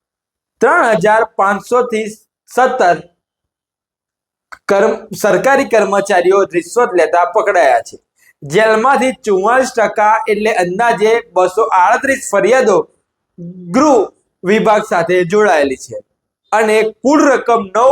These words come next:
કરોડથી વધુ. રૂપાણીના નિવેદન પછી Times of ઇન્ડિયાની રિપોર્ટે પણ સાબિત કર્યું છે કે રેવન્યુ કરતા ગૃહ વિભાગ જ સૌથી વધી શિકાયતો આવે છે. ભૂપેન્દ્ર પટેલની સરકારમાં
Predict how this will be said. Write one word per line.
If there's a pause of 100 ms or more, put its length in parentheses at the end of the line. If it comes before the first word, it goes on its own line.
(100)
કરોડથી
વધુ. (400)
રૂપાણીના
નિવેદન (100)
પછી (200)
Times
of (100)
ઇન્ડિયાની
રિપોર્ટે
પણ
સાબિત (100)
કર્યું
છે (500)
કે
રેવન્યુ
કરતા
ગૃહ
વિભાગ
જ (120)
સૌથી (400)
વધી
શિકાયતો (300)
આવે
છે. (640)
ભૂપેન્દ્ર (160)
પટેલની
સરકારમાં